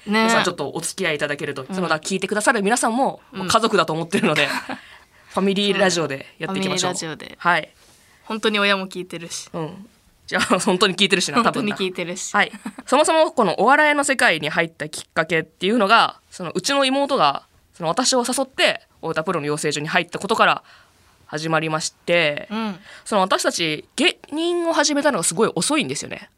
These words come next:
Speaker 2: 私が二十七かな？
Speaker 1: そうだね。
Speaker 2: お前が？
Speaker 1: 二十五の時に、お姉ちゃん誘って養成所入ったんだよね。
Speaker 2: それまではその、がっつり、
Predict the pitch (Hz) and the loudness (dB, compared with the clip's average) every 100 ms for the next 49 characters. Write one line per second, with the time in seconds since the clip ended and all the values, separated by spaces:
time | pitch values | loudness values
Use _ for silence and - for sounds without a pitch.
0 | - 240 294 311 277 311 233 165 151 143 | -4 0 0 0 -2 -2 -2 -4 -4 -4
1 | 151 165 151 - _ _ _ - - 233 | -4 -4 -4 -8 _ _ _ -12 -6 -6
2 | 208 147 85 - - 233 233 339 - 226 | -6 -14 -16 -10 -2 0 2 0 -2 -6
3 | 226 208 190 180 196 - _ - 190 190 | -6 -4 -4 -4 -4 -6 _ -16 -10 -10
4 | 190 220 247 - _ _ _ _ _ _ | -6 -6 -6 -8 _ _ _ _ _ _
5 | _ _ 208 208 175 - 190 196 - - | _ _ -6 -4 -4 -6 -8 -10 -12 -6
6 | 214 - 202 196 196 190 196 175 - - | -2 0 -2 -4 -6 -8 -8 -12 -16 -20
7 | - - 247 - 185 254 277 302 294 233 | -20 -20 -14 -6 -2 0 2 2 2 2
8 | 156 143 175 - 262 190 139 | 0 0 0 0 -2 -2 -4